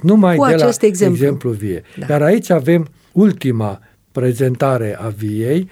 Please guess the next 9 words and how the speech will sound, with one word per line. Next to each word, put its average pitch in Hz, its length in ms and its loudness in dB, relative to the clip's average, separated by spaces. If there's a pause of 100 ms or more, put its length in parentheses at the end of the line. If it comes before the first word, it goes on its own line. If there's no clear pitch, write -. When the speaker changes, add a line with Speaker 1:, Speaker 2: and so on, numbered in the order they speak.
(260)
Speaker 1:
și 143 140 -8
probabil 127 720 0 (220)
cea 202 220 0
mai 156 200 2
profundă, 110 880 -6 (320)
în 143 280 0 (360)
Ioan, 143 380 2
capitolul 113 800 -4
cincisprezece, 117 1080 -4